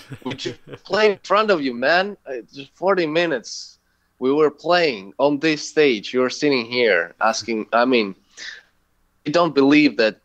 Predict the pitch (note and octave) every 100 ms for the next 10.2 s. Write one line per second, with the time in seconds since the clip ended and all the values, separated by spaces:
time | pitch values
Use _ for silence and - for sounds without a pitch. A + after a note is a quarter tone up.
0 | _ - C3 - - C#3 A#2 B2+ A#2 C#2
1 | A2 G#2+ C3 C3+ A#2 A2+ A2+ G#2 F#2+ G#2
2 | G2+ F2+ E2+ G#2+ G2 F2 - F2+ E2+ F2
3 | E2 - - - F#2 G#2 F2 - A2+ A2+
4 | G2+ E2+ - - - - _ - G#2 G#2
5 | G2+ - - C3 C#3+ A2+ G2 G#2+ A2 A#2
6 | C3 B2 C3 G#2+ F2 F#2 F2+ F2 G2 A2
7 | G#2 G#2 G2+ G2 F#2 - _ _ E2+ G2+
8 | G2+ G#2 G2+ G#2 B2 B2 A2 - A#2+ C#3
9 | C#3 F#2+ D#2 D2+ D2+ - E2+ - F2 -
10 | D2+